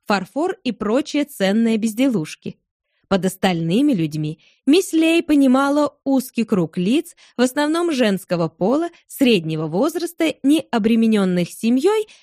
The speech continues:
и имеющих собственные доходы, которые путешествовали на европейский материк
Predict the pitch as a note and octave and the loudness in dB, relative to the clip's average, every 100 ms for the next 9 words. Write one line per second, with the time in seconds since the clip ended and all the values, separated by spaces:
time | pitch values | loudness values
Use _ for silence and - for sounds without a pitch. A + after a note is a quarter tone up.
0 | - D4 C#4+ C4 C4+ F4 F#4+ - F4 - | -4 0 2 2 2 0 -2 -2 -4 -2
1 | A#3 - - A3 G#3 F#3 E3 D#3+ D#3 - | -4 -4 -4 0 2 2 0 -4 -6 -2
2 | B3 D4 F4 _ _ - D4 C4+ A#3 G#3+ | -2 0 -6 _ _ -2 0 2 2 0
3 | G#3 F#3+ F#3+ - B3 - G3+ G3 F#3 F3+ | -2 -6 -6 -2 -4 -2 -2 0 2 0
4 | E3+ F#3 G3 E3+ D#3 - F3 D#3+ D#3+ A3+ | 0 -2 -2 -4 -6 -8 -6 -6 -4 -2
5 | E4+ G#4+ | 0 -2